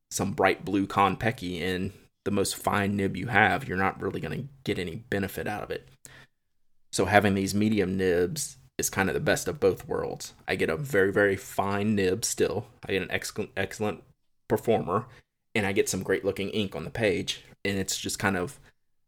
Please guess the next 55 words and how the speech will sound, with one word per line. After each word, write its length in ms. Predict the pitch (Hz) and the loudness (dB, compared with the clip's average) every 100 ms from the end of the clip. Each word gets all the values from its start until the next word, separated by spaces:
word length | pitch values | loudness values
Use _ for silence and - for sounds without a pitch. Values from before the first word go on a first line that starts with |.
| _ | _
the 80 | 101 | 2
best 300 | 110 113 - | 6 6 6
all 160 | 104 104 | 6 6
around 340 | 98 95 95 | 6 2 0
nib 380 | 98 95 92 98 | 0 0 -2 -4
that 120 | 95 | -4
I'm 120 | 87 98 | -2 -4
using 260 | 90 87 | -6 -6
right 180 | 87 82 | -8 -6
now. 240 | 87 87 - - - - | -6 -6 -8 -20 -20 2
Subject 360 | 160 185 175 | 4 4 2
to 60 | 240 | -2
change. 460 | - 101 101 131 - - _ - | 0 2 2 -4 -8 -20 _ -2
You 100 | 110 | 2
know 120 | 110 | 4
I 40 | |
love 180 | 110 107 | 6 4
my 120 | 110 | 2
stub 300 | 101 - 98 | 0 -2 -4
nibs. 340 | 98 98 - - | -2 -4 -4 -8
You 100 | 104 | -4
know 140 | 98 95 | 0 0
I 40 | |
love 200 | 95 98 | 0 0
my 140 | 92 | -2
extra, 260 | 71 - - | -4 -6 -10
extra 200 | - - | -8 -8
fine 260 | - 90 82 | -6 -6 -6
nibs. 320 | - - - - _ _ _ _ - | -10 -12 -16 -20 _ _ _ _ -6
But 240 | 90 - - _ _ _ _ _ _ _ | -4 -4 -8 _ _ _ _ _ _ _
just 180 | - - | -6 -2
for 100 | 98 | -2
general 320 | - 104 104 | -2 -2 0
use, 380 | 113 123 123 - - _ 95 | 2 2 0 -6 -14 _ -6
I'm 60 | |
loving 380 | 98 95 90 - - 101 | -4 -2 -4 -8 -12 -6
medium 280 | 95 87 | -4 -4
Japanese 480 | 80 92 95 95 92 | -2 -4 -4 -6 -6
nibs. 320 | 87 92 - - - _ _ | -6 -6 -8 -16 -20 _ _
That's 160 | 107 - | -2 2
what 100 | 101 | 2
I 40 | |
have 180 | 98 98 | 4 2
in 60 | 95 | 0
this 120 | 95 | -4
seventy-four, 640 | - 92 95 - 107 110 | -4 -4 -4 -2 2 4
and 100 | 98 | 4
that's 180 | 104 - | 4 4
what 80 | 123 | 2
I 60 | 95 | 0
think's 320 | - 95 - | -2 -4 -2
making 300 | 98 95 95 | -4 -2 -4
me 60 | 101 | -2
use 300 | 107 135 90 | 2 2 2
it 180 | 82 | -4